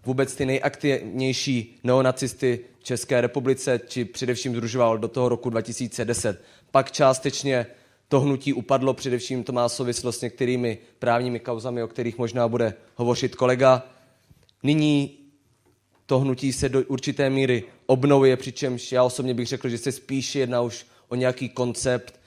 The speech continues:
o nějaké heslo, ale heslo, které má značit příslušno k tomu neonacistickému proudu.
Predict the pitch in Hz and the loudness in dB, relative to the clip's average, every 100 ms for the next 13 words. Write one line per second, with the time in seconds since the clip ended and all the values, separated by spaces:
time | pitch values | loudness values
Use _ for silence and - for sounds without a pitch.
0 | _ _ - 127 123 120 135 117 117 127 | _ _ -6 0 0 2 0 0 -2 -2
1 | 120 117 - - 120 143 139 147 135 - | -2 -2 -6 0 2 2 2 2 0 2
2 | 131 123 117 - - _ _ _ - 135 | 2 2 2 -4 -20 _ _ _ 0 4
3 | 135 123 127 - 127 - - - - _ | 4 2 -6 -4 -6 -6 -14 -20 -20 _
4 | _ _ _ - - 127 - 127 131 117 | _ _ _ -8 -4 -2 -2 -6 -6 -6
5 | 131 120 117 113 113 113 - 123 - 120 | -6 -4 -2 -2 -4 -6 -8 -8 -4 -2
6 | 117 113 113 110 101 | -2 -2 -2 -2 -4